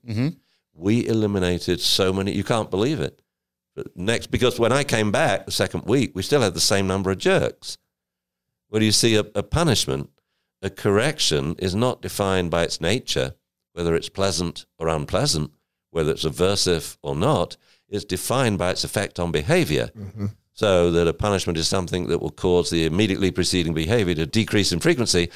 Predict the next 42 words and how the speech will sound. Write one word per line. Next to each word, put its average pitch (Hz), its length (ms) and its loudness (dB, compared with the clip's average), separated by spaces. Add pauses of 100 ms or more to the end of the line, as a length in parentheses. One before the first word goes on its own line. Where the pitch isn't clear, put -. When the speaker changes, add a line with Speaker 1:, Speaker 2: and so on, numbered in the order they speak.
(100)
Speaker 2:
such - 540 0
that 127 460 -2 (300)
it's - 180 -4
less 101 220 2
likely 95 240 -2
to 92 80 -2
occur 90 240 2
in 87 80 2
the 92 60 -2
future. 180 480 2
Speaker 1:
Yep. 110 180 -4 (300)
Speaker 2:
So 127 200 2
a 107 40 4
test 143 360 2
of 98 100 -4
training 101 480 4
is, 95 220 4
are 98 240 0
your 95 140 4
punishments 98 480 0
decreasing 110 580 0
over 98 200 2
time? 90 480 2
And 104 80 -2
the 110 60 4
answer 98 240 0
was 151 140 -2
no. 202 520 2
Speaker 1:
Mm. 98 300 -6 (220)
Speaker 2:
That - 180 -2
means 110 280 2
there 151 140 2
was 139 160 2
no 120 160 4
training. 143 540 2 (360)
Therefore, 180 840 4 (380)
the 139 100 -2
jerk 113 640 2 (160)
is 123 140 -2
not 135 140 4
a 143 40 2
punishment 190 540 0